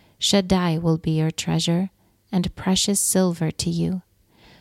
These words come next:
For then you will delight yourself in Shaddai, and will lift up your face to God. You will make your prayer to him,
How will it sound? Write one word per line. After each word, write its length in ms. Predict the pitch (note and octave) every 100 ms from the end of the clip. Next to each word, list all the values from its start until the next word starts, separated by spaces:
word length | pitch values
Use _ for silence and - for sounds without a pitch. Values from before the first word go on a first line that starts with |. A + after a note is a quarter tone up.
| _ _
For 220 | - F3+
then 460 | F3+ F#3+ G3+ G#3+ A3 -
you 180 | F#3
will 160 | F3 F3
delight 560 | F3 F3 E3+ F#3+ A3+ -
yourself 440 | E3 - D#3+ -
in 120 | F3
Shaddai, 640 | F3 - F3+ F#3 F3+ F3 F3+ _ _ _ _ _
and 180 | F3+ F3
will 160 | F3+
lift 340 | F#3 G#3+ - -
up 180 | G3 - -
your 160 | F#3+ F#3
face 540 | - F#3 F#3 E3 -
to 100 | -
God. 460 | - E3+ F3 F3+ - _ _ _ _ _ _ _ _ _ _ - _
You 180 | - G3
will 160 | G#3
make 340 | G3 F3+ F3+ -
your 100 | G3
prayer 340 | - G3+ G#3
to 160 | - F3
him, 340 | D#3 D#3+ E3+